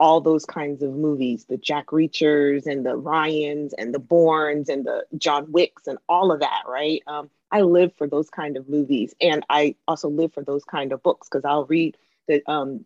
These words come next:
you know, the Pattersons and the Stephen Kings 'cause I love horror, all of that stuff.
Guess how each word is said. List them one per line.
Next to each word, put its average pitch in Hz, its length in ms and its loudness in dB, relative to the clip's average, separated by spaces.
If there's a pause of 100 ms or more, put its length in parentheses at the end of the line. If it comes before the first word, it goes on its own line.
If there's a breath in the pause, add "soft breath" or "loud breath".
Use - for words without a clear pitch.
you 160 140 0
know, 135 120 -2
the 139 100 -4
Pattersons 160 800 0
and 143 100 -4
the 135 60 -6
Stephen 151 340 -4
Kings 156 300 -4
'cause 143 100 -4
I 135 60 -6
love 143 240 -2
horror, 151 320 -4 (280 loud breath)
all 190 140 4
of 175 60 4
that 151 240 -4
stuff. 123 260 -6